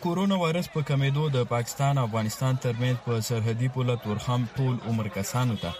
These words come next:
د پولیو واکسین ورکولو عمل یو ځل بیا پیل شوی دی. د ملک په څیر په خیبر پښتونخوا کې د کورونا وبا خورېدو وروسته په مارچ کې د پولیو مهمونه ځنډولې شوي وو.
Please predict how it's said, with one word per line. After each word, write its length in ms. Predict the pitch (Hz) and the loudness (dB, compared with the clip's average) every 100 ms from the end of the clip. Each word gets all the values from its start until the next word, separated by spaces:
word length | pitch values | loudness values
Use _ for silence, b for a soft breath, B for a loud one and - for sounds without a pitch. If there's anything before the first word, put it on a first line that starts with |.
| 135 | 0
د 200 | 151 151 | 2 2
پولیو 240 | 165 160 127 | 0 0 0
واکسین 400 | 117 - 135 123 | 0 0 0 2
ورکولو 520 | 104 - 101 120 127 - | 0 -2 -2 0 -2 -2
عمل 320 | 101 117 120 | -2 0 -2
یو 180 | 117 117 113 | 0 0 0
ځل 200 | 107 110 | 0 -2
بیا 160 | 110 113 | 0 0
پیل 240 | 104 95 92 | 0 -4 -4
شوی 240 | 113 98 | -2 0
دی. 200 | 95 98 90 - 147 | 0 0 -2 -2 2
د 160 | 165 175 | 4 4
ملک 200 | 190 185 | 0 0
په 80 | 170 | -2
څیر 240 | 175 170 165 | -2 -2 -2
په 140 | 147 | -2
خیبر 280 | 139 170 165 | 0 0 0
پښتونخوا 540 | 151 131 127 120 131 | -2 -4 -2 0 0
کې 240 | 139 151 131 | 0 0 0
د 140 | 123 117 | 0 0
کورونا 300 | 120 131 139 | 0 2 2
وبا 320 | 120 110 123 | 2 2 0
خورېدو 480 | 127 123 110 107 123 | 0 0 -2 0 0
وروسته 320 | 120 135 - 135 | 0 -2 -2 -4
په 200 | 120 107 | -2 0
مارچ 360 | 117 131 120 | 2 2 -2
کې 320 | - 90 - 135 | -6 -8 -6 0
د 200 | 147 143 | 0 0
پولیو 240 | 165 165 147 | 0 0 2
مهمونه 520 | 123 113 113 135 120 | 2 2 2 2 2
ځنډولې 500 | 110 101 98 98 95 | 0 0 0 -2 -2
شوي 320 | - 104 101 | -2 0 0
وو. 220 | 101 101 | 0 0